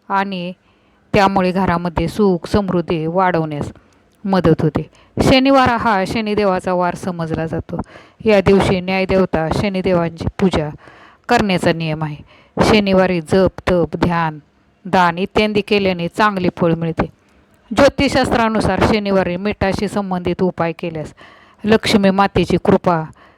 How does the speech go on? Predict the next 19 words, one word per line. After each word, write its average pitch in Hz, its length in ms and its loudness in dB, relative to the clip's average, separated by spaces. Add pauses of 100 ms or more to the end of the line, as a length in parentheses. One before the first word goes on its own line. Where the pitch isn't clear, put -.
(600)
त्यांच्या 262 340 4
कुटुंबावर 214 640 2
सदैव 190 400 2
राहते 170 300 -2 (760)
आणि 208 220 0
घरातील 190 520 0
वातावरण 180 600 2
हे 165 280 -2
सकारात्मक 170 760 -2
राहते. 170 340 -4 (680)
जाणून 185 360 2
घेऊया 175 460 2
कोणते 202 460 -2
उपाय 165 360 0 (100)
करावेत 156 300 -8
ते. - 220 -18 (920)
ज्योतिषशास्त्रानुसार 180 1000 -2
मीठ 180 240 -2 (120)
हे 165 200 -2